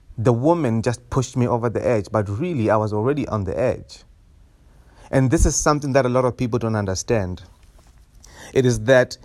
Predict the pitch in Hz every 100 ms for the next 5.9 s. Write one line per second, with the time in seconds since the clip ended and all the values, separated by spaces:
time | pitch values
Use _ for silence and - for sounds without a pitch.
0 | - - _ - 101 139 143 - 135 123
1 | 123 113 113 - - - 208 196 175 160
2 | 151 170 151 110 101 98 - - - -
3 | 139 - 185 196 - 180 120 120 120 -
4 | - - - 131 110 98 101 123 127 101
5 | - 123 117 113 - 117 113 104